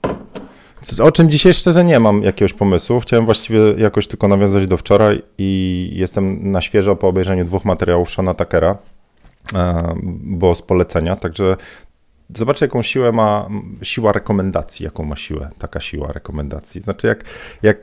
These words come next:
coś wartościowego polecacie, to, e, to, to jak to może dalej komuś pomóc. Także mi ten film o tym nienadawaniu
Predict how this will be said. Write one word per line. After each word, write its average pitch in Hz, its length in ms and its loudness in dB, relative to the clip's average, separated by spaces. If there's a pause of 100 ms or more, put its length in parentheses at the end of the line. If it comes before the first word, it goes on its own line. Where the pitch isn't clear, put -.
(160)
coś 120 160 -4
wartościowego 110 680 -2
polecacie, 104 540 -2
to, 90 520 -2 (100)
e, 85 180 -4
to, 82 680 -2 (800)
to 87 100 -2
jak 95 280 0
to 104 80 -2
może 92 200 -2
dalej 92 260 2
komuś 95 520 -4
pomóc. 76 520 -2
Także 82 240 -8
mi 98 240 -6
ten 104 160 0
film 104 400 -6
o 90 440 -2 (340)
tym 80 320 -8
nienadawaniu 90 840 0